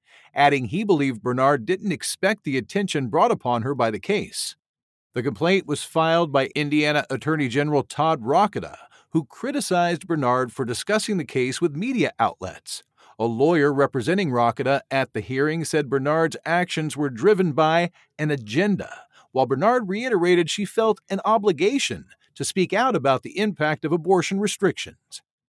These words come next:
After the appeal of Roe v. Wade last June, the Indianapolis Star published Bernard's account of providing an abortion for a ten-year-old Ohio girl who needed to travel to Indiana due to Ohio's ban on abortion after six weeks of gestation,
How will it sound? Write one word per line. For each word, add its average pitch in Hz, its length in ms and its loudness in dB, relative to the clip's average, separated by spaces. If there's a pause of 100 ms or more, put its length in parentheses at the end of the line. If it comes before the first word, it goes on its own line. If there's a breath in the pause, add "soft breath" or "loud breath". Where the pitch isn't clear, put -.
(260)
After 147 260 2
the 127 160 -2
appeal 220 380 0
of 123 100 2
Roe 127 200 4
v. 120 180 -2
Wade 127 320 0
last 120 340 -2
June, 180 300 0
the 151 160 -4
Indianapolis 190 760 0
Star 185 460 4
published 226 420 4
Bernard's 131 380 0
account 147 420 -2
of 147 140 -2
providing 160 540 0
an 135 60 0
abortion 123 440 -2
for 170 180 -6
a 165 60 -2
ten-year-old 170 640 2
Ohio 156 460 2
girl 90 440 -10 (300 soft breath)
who 147 160 0
needed 202 300 -2
to 240 100 -4
travel 156 480 0
to - 220 -6
Indiana 160 560 0
due 180 340 -2
to 147 180 0
Ohio's 135 540 0
ban 151 400 -2
on 214 100 0
abortion 143 600 -2 (340 soft breath)
after 160 320 0
six - 360 -4
weeks 143 260 -2
of 143 100 -4
gestation, 143 680 0